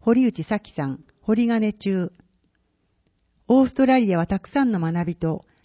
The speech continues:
日本との違いで溢れていました。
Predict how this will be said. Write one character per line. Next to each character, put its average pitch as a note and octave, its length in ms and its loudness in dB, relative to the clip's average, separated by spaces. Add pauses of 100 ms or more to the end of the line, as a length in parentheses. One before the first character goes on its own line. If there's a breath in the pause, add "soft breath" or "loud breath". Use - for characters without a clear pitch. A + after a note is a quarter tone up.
日 G3+ 100 -2
本 A#3+ 240 2
と F3+ 160 -2
の D#3 120 -2
違 G#3 400 -4
い - 20 -8
で G3 180 -2
溢 F#3 160 -4
れ A3+ 100 0
て D#3+ 120 -6
い C#3 100 -4
ま C#3 120 -6
し - 100 -20
た。 - 140 -16